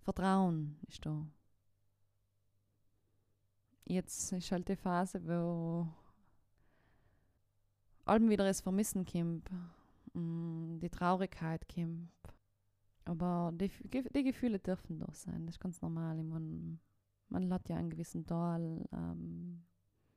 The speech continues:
wieder los. Aber wie kommt man da hin? Jetzt habe ich schon lange geredet, aber halt, wie kommt man da hin? Ja, wie kommt man da hin?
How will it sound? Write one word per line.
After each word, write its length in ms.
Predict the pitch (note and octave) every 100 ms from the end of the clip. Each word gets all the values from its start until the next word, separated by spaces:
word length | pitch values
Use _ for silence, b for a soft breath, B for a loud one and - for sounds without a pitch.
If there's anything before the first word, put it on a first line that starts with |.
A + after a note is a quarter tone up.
| _ _ _ _
wieder 180 | - F3
los. 460 | F3 F3+ F3 - - _ _ _ _ _ _ _ _ _ _ _ _ _ _ _ -
Aber 140 | G#3+
wie 120 | G#3 A3
kommt 240 | A3+ G#3
man 140 | F3+
da 120 | E3+ E3
hin? 260 | E3+ E3
Jetzt 160 | E3 -
habe 100 | E3+
ich 80 | E3
schon 120 | E3
lange 260 | E3 D#3 D#3+
geredet, 320 | E3 E3+ -
aber 240 | D#3+ D3+
halt, 200 | D#3+ D#3+
wie 80 | E3+
kommt 320 | - E3+ E3
man 140 | D#3+ D3+
da 80 |
hin? 420 | D3+ D#3+ E3+ D3+ D3+ _ _ _ _ _ _ _ _ _ - _ - - -
Ja, 280 | A3+ G#3 F3
wie 100 | F#3+
kommt 220 | G#3+ G3
man 120 | F3+
da 60 | E3+
hin? 380 | F3+ F#3 D3+